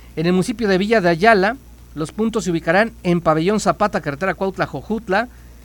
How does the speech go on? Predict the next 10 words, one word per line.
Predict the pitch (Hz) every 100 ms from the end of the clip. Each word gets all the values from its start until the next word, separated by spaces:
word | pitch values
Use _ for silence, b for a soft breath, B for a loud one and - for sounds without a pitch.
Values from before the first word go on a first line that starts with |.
| B -
que |
es | 151
peatonal, | - 156 175 202 254
y | 175
la | 160 160
Plaza | 202 208
de |
Toros | 156 202 185
Santiago | 160 165 180
Apóstol, | 160 190 185 196 180